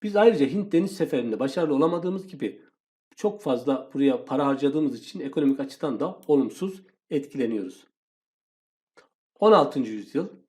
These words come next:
yoğun olarak Osmanlı Devleti ile Atlantik ülkeleri yani İspanya, Portekiz, İngiltere ve Hollanda arasında Akdeniz'e hakim olma mücadelesiyle geçti arkadaşlar. Osmanlı-İspanyol mücadelesinde biliyorsunuz,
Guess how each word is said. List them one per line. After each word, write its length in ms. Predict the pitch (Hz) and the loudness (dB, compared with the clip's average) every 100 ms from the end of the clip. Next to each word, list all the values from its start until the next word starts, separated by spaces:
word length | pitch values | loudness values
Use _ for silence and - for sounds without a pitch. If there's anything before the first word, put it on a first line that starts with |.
| - | 0
yoğun 220 | 160 175 | 2 2
olarak 380 | 110 101 160 143 | 0 -2 -4 -8
Osmanlı 380 | 139 170 156 | -8 -2 0
Devleti 340 | 127 123 135 - | 0 -4 -6 -6
ile 100 | 120 | -10
Atlantik 600 | - 143 - 160 143 - | -12 -18 -8 -8 -8 -10
ülkeleri 380 | - - 101 110 | -14 -10 -8 -6
yani 220 | 120 - - | -6 -8 -14
İspanya, 680 | - _ 131 113 98 135 - _ _ _ | -20 _ -6 -6 -8 -12 -16 _ _ _
Portekiz, 580 | - 120 135 - 160 | -8 -6 -8 -10 -18
İngiltere 400 | 139 120 - 151 | -16 -16 -10 -8
ve 40 | 151 | -6
Hollanda 420 | 123 131 131 110 | -6 -4 -4 -4
arasında 580 | 101 - 98 92 160 - _ _ | -8 -10 -10 -6 -8 -10 _ _
Akdeniz'e 460 | 147 - 135 120 143 | -8 -6 -6 -6 -2
hakim 360 | 127 113 156 | -2 -2 -4
olma 180 | 117 110 | -4 -4
mücadelesiyle 640 | 113 120 113 117 - 113 | -6 -4 -4 -6 -8 -10
geçti 300 | 95 95 - | -8 -10 -12
arkadaşlar. 480 | 92 - 90 - 151 - - _ | -14 -12 -16 -10 -12 -12 -20 _
Osmanlı-İspanyol 1000 | - 165 - 190 170 165 - 170 160 143 | -4 -2 0 0 0 -2 -4 0 2 0
mücadelesinde 720 | 147 139 139 120 110 - 117 - | -2 -2 0 0 -4 -8 -12 -6
biliyorsunuz, 540 | 135 110 - 135 147 | -4 -4 -6 -8 -8